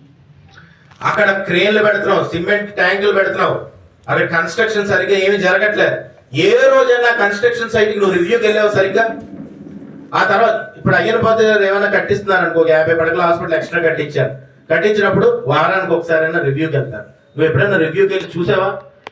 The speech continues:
ఏ రోజైనా దాని ఫోటోలు తీసి బయట పెట్టావా? ఎందుకంటే అది దొంగ కాలేజ్ అని నీకు తెలుసు. ప్రభుత్వం డబ్బు ఏదో పెట్టేసి, సెంట్రల్ గవర్నమెంట్ నుంచి ఏమాత్రం శాంక్షన్ అవ్వకుండా,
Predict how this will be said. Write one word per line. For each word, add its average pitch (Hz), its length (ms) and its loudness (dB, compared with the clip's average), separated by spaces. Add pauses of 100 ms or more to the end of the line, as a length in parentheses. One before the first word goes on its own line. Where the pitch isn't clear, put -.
ఏ 180 140 2
రోజైనా 220 480 4
దాని 196 200 0
ఫోటోలు 214 360 2
తీసి 208 160 -4
బయట 170 260 0
పెట్టావా? 196 380 0 (600)
ఎందుకంటే 170 540 -2
అది - 360 -2
దొంగ 139 240 0
కాలేజ్ 165 420 0
అని 151 160 0
నీకు 143 300 -4
తెలుసు. - 300 -8 (1040)
ప్రభుత్వం 226 420 4
డబ్బు 214 220 4
ఏదో 214 200 4
పెట్టేసి, 220 600 0 (280)
సెంట్రల్ 196 340 0
గవర్నమెంట్ 220 340 2
నుంచి 185 220 0
ఏమాత్రం 208 360 2
శాంక్షన్ 196 360 -2
అవ్వకుండా, 208 480 2